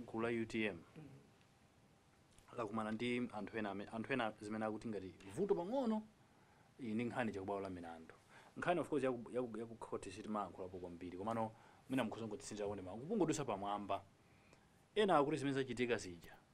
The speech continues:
Speaker 1: zovutika kulembetsa, eh, muka kwa registrar of political parties. Zisokoneza tu movement yanu, chifukwa se-, kunoka it's almost seven months, eh, simunalembetse. Mukamakasiya ma nomination papers ka amatero,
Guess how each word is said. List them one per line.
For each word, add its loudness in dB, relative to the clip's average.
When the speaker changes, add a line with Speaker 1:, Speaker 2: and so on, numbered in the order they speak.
Speaker 1:
zovutika 0
kulembetsa, 0
eh, -4
muka -2
kwa 4
registrar -2
of -16
political -8
parties. -10
Zisokoneza 4
tu -4
movement -6
yanu, -8
chifukwa 2
se-, -4
kunoka 2
it's -4
almost -4
seven -8
months, -10
eh, -2
simunalembetse. -2
Mukamakasiya 2
ma -2
nomination -4
papers -4
ka -6
amatero, -8